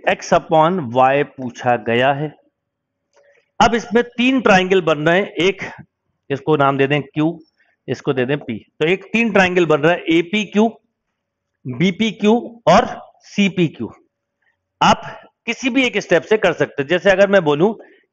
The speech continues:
कि टेन सिक्सटी लीजिए, तो आप बोलते हैं h upon z और इसको लिख सकते थे root three z equal to h, यानी h को in term of हमने z ले लिया। ऐसे ही टेन फ़ोर्टी फ़ाइव जब लेते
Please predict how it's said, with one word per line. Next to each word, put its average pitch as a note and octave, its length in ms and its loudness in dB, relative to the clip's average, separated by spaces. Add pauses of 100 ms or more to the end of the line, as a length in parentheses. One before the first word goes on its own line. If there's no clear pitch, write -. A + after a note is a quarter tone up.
कि F#3+ 120 2
टेन F#3+ 300 -2
सिक्सटी F#3 380 0
लीजिए, C#3+ 420 2
तो - 520 -6
आप D#3 140 4
बोलते D3 320 -2
हैं F#3 340 0
h G3+ 200 -4
upon D3 480 2 (720)
z D#3 280 2 (280)
और D#3+ 180 -2 (200)
इसको D#3 260 0
लिख E3 160 0
सकते E3 320 0
थे F3 160 2
root G3+ 320 2 (120)
three E3+ 260 0
z C#3+ 140 4 (180)
equal C#3 340 0 (120)
to D3 160 -2
h, B2+ 200 -2 (720)
यानी D#3+ 200 0 (120)
h F#3 220 -2
को F#3 160 0 (140)
in E3+ 220 0
term E3+ 240 2
of E3+ 140 2
हमने D3 360 0
z C3 300 0
ले C3 200 2
लिया। C3 280 0 (1080)
ऐसे F#3+ 300 2
ही A3+ 160 0
टेन G3+ 260 -2
फ़ोर्टी G3+ 300 0
फ़ाइव G#3 260 0
जब G3 180 0
लेते E3 440 0